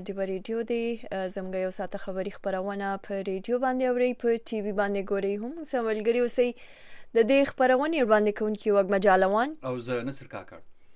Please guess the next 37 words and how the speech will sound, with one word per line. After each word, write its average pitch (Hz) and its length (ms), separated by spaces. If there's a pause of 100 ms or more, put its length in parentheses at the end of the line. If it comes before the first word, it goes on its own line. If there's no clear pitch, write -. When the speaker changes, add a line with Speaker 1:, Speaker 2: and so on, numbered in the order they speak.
(920)
Speaker 1:
او 233 120
په 233 220
خپرونه 254 540
کې 285 180
کوم 269 260
مهم 254 280
رپورټونه 247 500
دي، 247 180
د 214 60
هغې 226 420 (180)
لنډه 269 240
خلاصه 196 500
په 190 120
سر 175 180
کې 151 160
تاسو 170 300
ته 165 60
وړاندې 151 200 (100)
کوو. - 100 (1600)
Speaker 2:
امریکایي 180 340
چارواکي 190 440
وایي، 185 120
په 185 100
نیویارک 175 360
ښار 165 240
کې 165 320
پروندنۍ 143 560
پیښه 151 280 (260)
ترهګري 117 460
ده. 98 160 (260)
په 104 220
پیښه 131 260
کې - 100
یو 123 340
کس 123 280
په 123 80
موټر 117 420